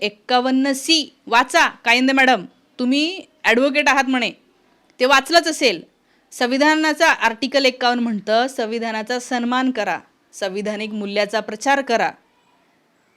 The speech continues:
मग तेच करतायत ना हे. इल्लिगल आहे का?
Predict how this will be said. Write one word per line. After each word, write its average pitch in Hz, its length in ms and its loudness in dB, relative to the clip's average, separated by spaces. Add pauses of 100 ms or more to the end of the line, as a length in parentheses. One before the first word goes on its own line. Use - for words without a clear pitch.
(120)
मग 240 80 -6 (100)
तेच 302 220 0
करतायत 294 420 2
ना 359 100 0
हे. 302 320 0 (540)
इल्लिगल 285 420 4
आहे 285 180 4
का? 269 340 2